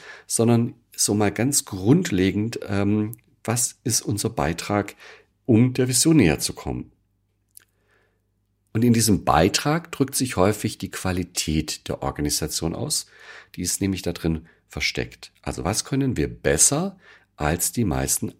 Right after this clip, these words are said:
anderen Organisationen? Das ist unsere Mission. Auch hier habe ich ein paar Beispiele, zum Beispiel von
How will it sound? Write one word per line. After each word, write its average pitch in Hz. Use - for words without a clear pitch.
anderen 85
Organisationen? 73
Das -
ist -
unsere 76
Mission. 64
Auch -
hier 160
habe 120
ich 113
ein 95
paar 82
Beispiele, 127
zum 87
Beispiel 76
von 76